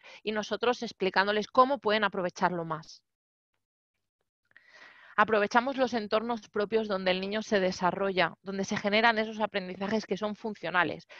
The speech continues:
donde tiene que pasar su vida. No tenemos que crear guetos, tenemos que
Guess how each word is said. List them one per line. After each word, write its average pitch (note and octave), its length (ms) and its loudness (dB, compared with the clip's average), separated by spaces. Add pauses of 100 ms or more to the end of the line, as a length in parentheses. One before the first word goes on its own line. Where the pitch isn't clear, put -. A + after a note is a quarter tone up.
(220)
donde G#3+ 320 -2
tiene B3 260 2
que A3 140 2
pasar G#3 540 2
su - 340 -6
vida. G#3 420 0 (1300)
No G#3 180 -6
tenemos A#3 400 2
que G#3+ 140 -2
crear G3+ 360 4
guetos, F#3+ 640 -2
tenemos G#3 360 -6
que A3 280 4